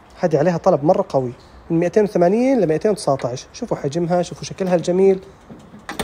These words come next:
وهذه قلاية الزيت اللي يحبون المقرمشات. وشوفوا السعر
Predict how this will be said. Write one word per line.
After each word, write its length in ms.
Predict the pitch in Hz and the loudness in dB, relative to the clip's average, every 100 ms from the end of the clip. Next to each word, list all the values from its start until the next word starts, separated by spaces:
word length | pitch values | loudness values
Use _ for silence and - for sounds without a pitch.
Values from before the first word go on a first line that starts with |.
| - - - - - | -12 -18 -20 -20 -12
وهذه 260 | - 190 165 | 0 0 2
قلاية 400 | 147 151 226 226 | 2 4 4 2
الزيت 380 | 143 127 120 - - - | -2 -2 -6 -6 -20 -14
اللي 100 | 160 | -8
يحبون 360 | 147 143 165 156 | -6 -2 0 0
المقرمشات. 680 | 143 - 143 147 175 208 254 - - - - - - - - - - 269 - - - - - - - - - - - | 0 -2 -4 -2 2 2 0 -6 -4 -4 -4 -12 -20 -20 -18 -18 -18 -18 -20 -20 -20 -20 -20 -20 -20 -20 -20 -20 -6
وشوفوا 260 | 175 156 | -4 -4
السعر 320 | - 139 127 | -6 -6 -8